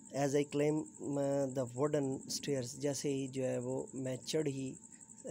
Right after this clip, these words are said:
जो है वो, अ, लकड़ी के जीने के ऊपर, जीना सीढ़ी को उर्दू में कहते हैं, अ, अच्छे जो है ना वो या अदबी नाम के साथ वैसे सीढ़ी भी कह सकते हैं, लकड़ी की सीढ़ी के ऊपर चढ़ी। I ascend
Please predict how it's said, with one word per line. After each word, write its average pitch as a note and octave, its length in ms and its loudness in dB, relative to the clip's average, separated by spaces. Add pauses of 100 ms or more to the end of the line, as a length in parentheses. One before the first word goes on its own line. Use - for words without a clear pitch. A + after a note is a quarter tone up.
(280)
जो B2+ 140 0
है B2+ 100 2
वो, B2+ 240 -2
अ, - 60 -10 (800)
लकड़ी C3 440 -2
के C#3+ 120 -2
जीने B2 380 -2
के A#2+ 120 -4
ऊपर, B2 240 -6
जीना C3 380 0
सीढ़ी C#3 320 -2
को C3+ 160 -4
उर्दू C3 440 -4
में C3+ 160 -2
कहते B2+ 300 -6
हैं, B2 240 -6
अ, - 880 -8
अच्छे C3 520 -4
जो B2 160 -6
है A#2+ 80 -4
ना A#2+ 80 -4
वो A#2+ 120 -6
या A#2+ 180 -2
अदबी B2+ 340 -2
नाम C3 240 0
के C3 100 -8
साथ B2+ 200 -4
वैसे B2 300 -4
सीढ़ी C3+ 260 -2
भी C3+ 100 -2
कह C3 160 -2
सकते B2+ 320 -6
हैं, B2 80 -4
लकड़ी C#3+ 280 -2
की D3 120 -6
सीढ़ी D3 280 -2
के C3+ 100 -4
ऊपर C3 200 -4
चढ़ी। C#3 380 0
I C3+ 220 2 (540)
ascend D3 460 6